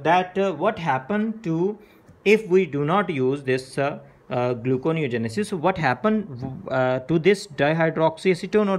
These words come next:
what happened to this, this ketone body? So this ketone body is using N A D H to make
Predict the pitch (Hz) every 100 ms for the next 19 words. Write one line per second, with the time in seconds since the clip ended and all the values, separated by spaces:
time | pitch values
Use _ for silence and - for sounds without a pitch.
0 | 131 131 160 170 208 196 190 190 190 202
1 | - - 180 196 226 190 147 113 110 110
2 | - - - - - 226 247 247 - -
3 | _ _ _ _ - 151 277 - - 202
4 | 160 147 147 131 127 120 156 196 - 185
5 | 175 120 117 120 113 160 185 - - 165
6 | 180 190 196 202 - 147 147 147 151 135
7 | - 120 123 127 - - 160 147 - -
8 | - _ _ _ 185 196 160 131 139 170
9 | -